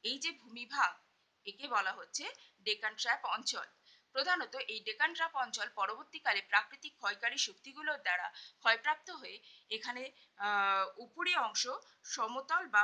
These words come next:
প্রায় সমতল ভূমিভাগ এবং ক্রমশ পূর্ব দিকে ধীরে ধীরে ধাপে ধাপে নেমে গেছে সিঁড়ির ধাপের মতো, যার জন্য একে বলা হচ্ছে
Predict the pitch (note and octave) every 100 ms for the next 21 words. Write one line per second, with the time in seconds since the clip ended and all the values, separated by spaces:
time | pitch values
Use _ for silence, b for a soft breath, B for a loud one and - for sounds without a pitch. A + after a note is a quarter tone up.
0 | G#3 A3 A#3 - D4 C#4 C#4+ C#4+ C#4+ C4
1 | C4+ C#4+ F4 B B B - C#4 A#3+ C4
2 | - _ _ C#4 D4+ F#4 F4+ - C4+ C#4
3 | E4 F#4+ A3+ - B3 A#4 B B G3 C#4+
4 | D#4+ B3 G#3 G3+ A#3 B B _ - A#3+
5 | A#3+ E4 E4 D#4+ E4+ B3+ A3 G3 F3+ -
6 | C4 A#4+ B - - C#4+ F4 - A#3 -
7 | D4 A3 F3 - _ B B - A#3 A#3
8 | E4+ E4+ - A3 A#3 G3+ F#3 G3 G3+ -